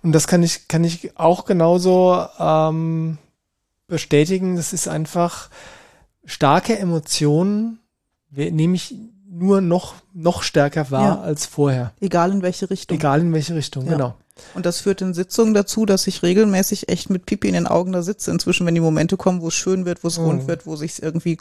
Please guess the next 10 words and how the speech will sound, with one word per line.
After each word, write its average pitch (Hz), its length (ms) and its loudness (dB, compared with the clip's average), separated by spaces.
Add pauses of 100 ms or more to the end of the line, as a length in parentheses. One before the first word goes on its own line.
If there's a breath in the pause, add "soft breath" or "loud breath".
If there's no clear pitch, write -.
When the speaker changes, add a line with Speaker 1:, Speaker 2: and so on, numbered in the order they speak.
(140)
Speaker 2:
cool 208 140 4
anfühlt. - 500 -4 (160)
Speaker 1:
Mhm. 151 360 0 (200)
Speaker 2:
Und, 170 180 -2
äh, - 120 -4
das 160 200 -2
war 160 120 4
früher 175 300 2
nicht 160 180 0
so. 147 180 -4